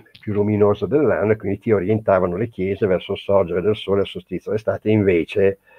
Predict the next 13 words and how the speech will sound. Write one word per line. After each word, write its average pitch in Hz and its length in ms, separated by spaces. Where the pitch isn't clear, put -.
che 113 140
verso 95 340
gli 87 80
equinozi. 98 500
Questo - 260
faceva 101 240
arrabbiare 90 500
mo-, 90 320
moltissimo 95 600
Guillaume 87 380
de 87 120
Landemande. 82 720
Quindi 107 320